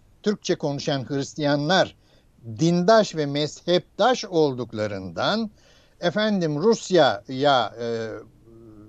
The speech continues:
Osmanlı Rusya ile savaş halindeyken Rusların tarafına geçecek ve Ruslar da onlara bu bölgeyi bir Pontus, e, devleti olarak armağan edecek tasarıları var.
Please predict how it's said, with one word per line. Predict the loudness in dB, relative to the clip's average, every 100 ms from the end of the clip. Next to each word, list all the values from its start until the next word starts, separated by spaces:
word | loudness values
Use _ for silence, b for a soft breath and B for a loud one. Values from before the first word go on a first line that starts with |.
| -8
Osmanlı | -4 -4 0 0 2 0
Rusya | -2 -2 0
ile | 0 0
savaş | 0 2 2 2
halindeyken | -2 -2 -4 0 0 2 0 0 -4 b b 0
Rusların | 0 2 4 4 4
tarafına | 4 4 2 0 -2
geçecek | -2 -6 -4 0 0 -2 b b -2
ve | 0
Ruslar | 0 0 2 4 2
da | -2
onlara | -2 -2 0 2 2
bu | 2 2
bölgeyi | 2 2 0 -2 0 0 -4 b _ -2
bir | -2
Pontus, | 2 2 2 -2 -6 -8
e, | -6 -4 -2 -4 -4 -4 -6 -2 4
devleti | 4 4 2 4
olarak | 4 4 2 2
armağan | 2 4 2 0 0
edecek | -2 0 0 0 -2
tasarıları | -2 0 0 0 4 4
var. | 2 -6 -14